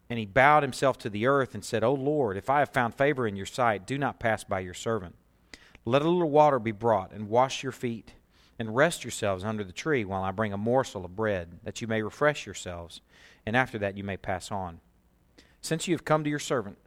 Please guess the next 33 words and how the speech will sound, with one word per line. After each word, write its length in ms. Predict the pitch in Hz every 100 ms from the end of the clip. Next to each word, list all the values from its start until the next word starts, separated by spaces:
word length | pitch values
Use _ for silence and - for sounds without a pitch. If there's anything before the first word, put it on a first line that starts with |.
| _ _ _ _ _
So 140 | - 143
they 100 | 151
said, 300 | - 147 120
"Do 140 | 175
as 140 | 170 160
you 100 | 180
have 100 | 151
said." 340 | 165 131 110
And 100 | 107
Abraham 440 | 127 120 117 110
went 180 | 110 113
quickly 400 | - 180 - 113
into 140 | 101 104
the 80 |
tent 340 | 98 - 127 - _ _ _ -
to 80 |
Sarah 400 | 107 - 120 104
and 100 | 92
said, 240 | - 101 -
"Quick, 420 | - 196 143 -
three 180 | - 170
s-, 300 | 151 - - -
seahs 500 | - - 165 143 101
of, 80 | 104
fla-, 220 | - 135
of 200 | - 113
fine 300 | - 139 143
flour, 400 | - 127 104 92 - - -
knead 280 | 127 160 143
it 140 | 117
and 100 | 120
make 220 | 117 117
cakes." 480 | - 143 127 - -